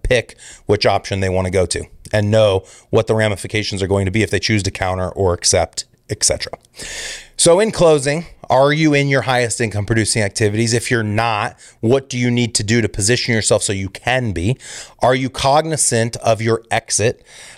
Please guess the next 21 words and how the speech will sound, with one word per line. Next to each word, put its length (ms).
Are 140
you 160
working 400
a 80
job, 640
or 420
are 140
you 140
building 340
a 80
business 560
and 160
you 80
simply 340
have 160
a 80
job 340
inside 380
of 60
that 200
business? 440